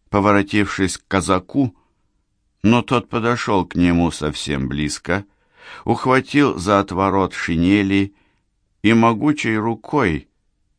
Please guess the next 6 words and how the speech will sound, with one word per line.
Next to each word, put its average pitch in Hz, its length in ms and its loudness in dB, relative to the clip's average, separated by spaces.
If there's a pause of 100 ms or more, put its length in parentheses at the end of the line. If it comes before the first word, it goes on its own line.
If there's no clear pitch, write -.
(180)
подтолкнул 120 800 0
к - 100 -10
распахнутому 98 960 0
проему 90 640 0
вагонной 82 720 0
двери, 67 640 -4